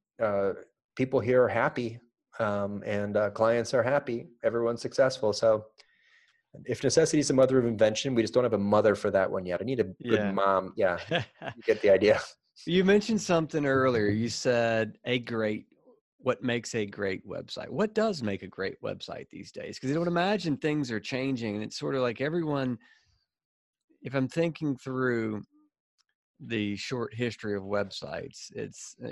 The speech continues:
Speaker 2: you know, it was a, it's like an electronic, uh, you know,
Speaker 1: Mm-hmm.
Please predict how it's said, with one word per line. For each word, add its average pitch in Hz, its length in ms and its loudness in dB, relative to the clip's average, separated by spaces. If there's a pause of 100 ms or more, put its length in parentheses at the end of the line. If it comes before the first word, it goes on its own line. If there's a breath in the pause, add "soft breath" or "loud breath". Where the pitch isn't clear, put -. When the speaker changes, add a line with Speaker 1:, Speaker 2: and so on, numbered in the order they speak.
Speaker 2:
you 110 120 -8
know, 101 300 -4
it 127 120 -6
was 117 280 -8
a, 104 460 -2 (640)
it's - 200 -12
like 170 180 -4
an 175 80 -4
electronic, 151 720 -6 (180)
uh, 143 440 -6 (120)
you 143 140 -4
know, 113 320 -4 (200)
Speaker 1:
Mm-hmm. 107 340 -2